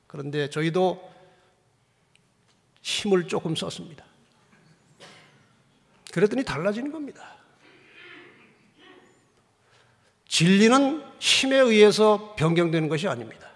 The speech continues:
옳은 것은 사람의 여론 때문에 달라지는 것이 아닙니다. 근데 오늘 이 한국교회 이단 현실은 힘의 논리에 의해서 작용하고 있다는 거예요.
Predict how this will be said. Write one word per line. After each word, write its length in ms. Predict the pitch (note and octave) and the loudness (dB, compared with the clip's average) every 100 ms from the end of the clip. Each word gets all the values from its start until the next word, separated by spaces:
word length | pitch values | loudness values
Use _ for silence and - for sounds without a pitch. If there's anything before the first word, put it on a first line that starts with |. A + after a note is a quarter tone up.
| _ _ _ _ _ _ _ _ _ _ _ _ _ _ | _ _ _ _ _ _ _ _ _ _ _ _ _ _
옳은 380 | C#3+ F3+ G#3+ A3+ | 0 6 6 8
것은 460 | A3 A#3 F3 A2 - - - _ | 6 4 0 -2 -12 -20 -20 _
사람의 580 | - - F3+ G#3+ A3+ G3+ | -8 0 4 6 6 4
여론 340 | D3 F3+ G3+ | 6 6 6
때문에 340 | G#3+ A#3 B3 C4 | 4 0 0 0
달라지는 480 | D#3 F#3+ G3 F#3+ | 0 2 2 2
것이 200 | G3+ F#3+ | -2 -4
아닙니다. 520 | B3+ G#3 B3+ C4+ - - - _ _ _ _ _ _ _ | -6 -10 -12 -14 -20 -20 -20 _ _ _ _ _ _ _
근데 200 | D#3+ D3+ | -8 -2
오늘 300 | D#3+ G3 G3 | 4 6 6
이 80 | G3+ | 4
한국교회 800 | D#3 F3 G3+ G3+ G#3 A3 G#3 - - - | 0 0 0 0 2 2 0 -6 -20 -10
이단 280 | D#3 F3 D#3+ | -2 2 2
현실은 500 | D#3 D3+ D3+ D#3 C#3+ - - - _ _ _ | 2 0 0 -2 -4 -12 -20 -20 _ _ _
힘의 400 | - - A3 A3 | -12 -8 0 2
논리에 300 | G#3 F#3+ G3 | 4 4 4
의해서 760 | F#3+ E3+ E3+ E3+ G#3 G3+ - - | 4 4 2 2 0 -2 -12 -8
작용하고 640 | - C#3+ C#3+ C#3+ C#3 D3 | -2 0 0 0 0 -4
있다는 300 | C3 B2+ A2+ | -4 -8 -10
거예요. 160 | - | -14